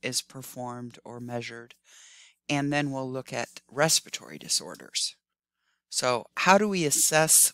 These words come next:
pulmonary function or the function of the respiratory system?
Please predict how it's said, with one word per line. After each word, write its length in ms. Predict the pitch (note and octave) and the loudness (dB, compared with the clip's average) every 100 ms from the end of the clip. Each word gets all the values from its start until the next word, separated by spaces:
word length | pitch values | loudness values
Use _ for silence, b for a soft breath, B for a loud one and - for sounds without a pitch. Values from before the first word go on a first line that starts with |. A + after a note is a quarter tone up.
| _ | _
pulmonary 580 | - C3 A2+ G#2+ F2+ G#2+ | -14 -10 -10 -10 -12 -14
function 600 | - F2+ - - - _ _ _ _ _ _ _ _ - | -12 -10 -10 -12 -14 _ _ _ _ _ _ _ _ -12
or 100 | A#2 | -8
the 100 | A2+ | -6
function 680 | - - C#3+ C#3 - B2 - | -2 0 0 0 -4 -4 -10
of 180 | A#2+ A2+ | -12 -12
the 100 | A2+ | -10
respiratory 640 | G#2+ G2+ - - - - | -4 -4 -4 -8 -14 -8
system? 480 | - - - - - | -6 -4 -4 -6 -12